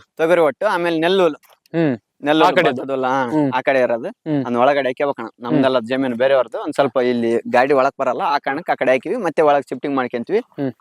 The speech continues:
Speaker 1: ಇದು ಬಂದು ಇಷ್ಟ ದಿನ ನಾವು ಪೆಂಡೆ ಕಟ್ಸಿದ್ವಿ ಅಣ್ಣ, ಹುಲ್ಲು.
Speaker 2: ಹುಲ್ ಅಂದ್ರೆ
Speaker 1: ಅಲ್ಲ, ಹುಲ್ಲಿನ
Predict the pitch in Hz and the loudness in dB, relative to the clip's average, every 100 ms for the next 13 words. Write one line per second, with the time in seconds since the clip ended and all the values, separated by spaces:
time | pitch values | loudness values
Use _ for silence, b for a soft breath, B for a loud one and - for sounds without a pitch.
0 | _ - 165 202 214 196 - 220 220 190 | _ 0 2 4 4 2 4 4 2 2
1 | 208 220 214 202 202 202 160 170 135 _ | 2 4 2 2 2 2 2 -2 -2 _
2 | _ _ _ _ _ _ _ 160 165 170 | _ _ _ _ _ _ _ -2 0 2
3 | 151 156 170 208 - 165 190 226 | 4 4 4 2 0 0 2 2